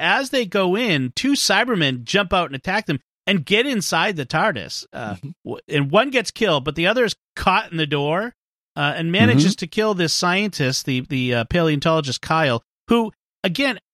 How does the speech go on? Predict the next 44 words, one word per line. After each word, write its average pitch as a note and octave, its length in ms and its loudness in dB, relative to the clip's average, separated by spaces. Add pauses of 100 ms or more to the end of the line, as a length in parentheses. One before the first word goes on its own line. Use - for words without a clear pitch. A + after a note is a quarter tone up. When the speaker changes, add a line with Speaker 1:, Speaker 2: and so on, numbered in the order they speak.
(400)
Speaker 1:
this A#3+ 300 2
is, B3 120 2
like, A#3 140 0
the G3 80 -2
second G3 340 0
time G3 180 0
I've C3+ 160 2
mentioned D3+ 340 0
her. G#3 100 2
She A3+ 160 -2
really C4 220 0
didn't D3+ 140 4
have B2+ 160 0
anything G3 400 2
to G3+ 60 2
do D3 140 0
<laughs> - 40 2
with B3 160 4
this G3+ 200 4
Speaker 2:
No. E3+ 80 4
Speaker 1:
episode. G3+ 600 -4 (420)
Speaker 2:
She D#3+ 100 2
was D#3+ 140 8
Speaker 1:
Uh, C3+ 40 2
Speaker 2:
their C#3 100 4
tour D3 240 4
Speaker 1:
so - 80 2
Speaker 2:
guide B2 180 4
at A2+ 80 -2
the A2 80 -8
beginning, G#2 540 2
and F#2 140 2
that G2 120 2
was, F#2 240 -2 (400)
of A2 140 0
Speaker 1:
Yeah. F2 60 -2
Speaker 2:
the, F#2 140 2
the F#2+ 280 0
cereal, A2 400 4
and F#2 100 2
that G#2+ 80 2
was C3 100 0
about F#2+ 240 2
it. G#2 160 0